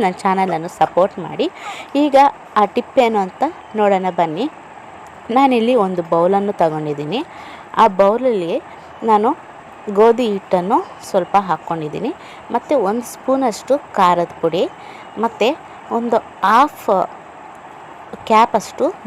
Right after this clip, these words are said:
ಡೆಟಾಯ್ಲನ್ನು ಹಾಕ್ಕೊಂಡಿದ್ದೀನಿ. ನಿಮ್ಮ ಮನೇಲಿ ಡೆಟಾಯ್ಲ್ ಇಲ್ಲ ಅಂದರೆ ಒಂದು ನ್ಯಾಪ್ಥಲಿನ್ ಬಾಲ್ ಆದರೂ ಹಾಕ್ಕೋಬೋದು. ಈ ರೀತಿ ಹಾಕ್ಕೊಂಡ ನಂತರ, ಮತ್ತು ಇದರಲ್ಲಿ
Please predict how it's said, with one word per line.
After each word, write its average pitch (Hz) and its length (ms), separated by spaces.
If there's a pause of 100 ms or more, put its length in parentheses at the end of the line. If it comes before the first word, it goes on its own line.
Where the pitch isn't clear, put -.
(100)
ಡೆಟಾಯ್ಲನ್ನು 202 600
ಹಾಕ್ಕೊಂಡಿದ್ದೀನಿ. 165 680 (440)
ನಿಮ್ಮ 269 180
ಮನೇಲಿ 262 260 (120)
ಡೆಟಾಯ್ಲ್ 220 420
ಇಲ್ಲ 208 140 (160)
ಅಂದರೆ 165 220 (580)
ಒಂದು 226 240 (440)
ನ್ಯಾಪ್ಥಲಿನ್ 226 560
ಬಾಲ್ 165 240
ಆದರೂ 208 200 (140)
ಹಾಕ್ಕೋಬೋದು. - 640 (600)
ಈ - 20 (100)
ರೀತಿ 269 240 (140)
ಹಾಕ್ಕೊಂಡ 190 420 (100)
ನಂತರ, 160 260 (600)
ಮತ್ತು 269 260 (560)
ಇದರಲ್ಲಿ 240 360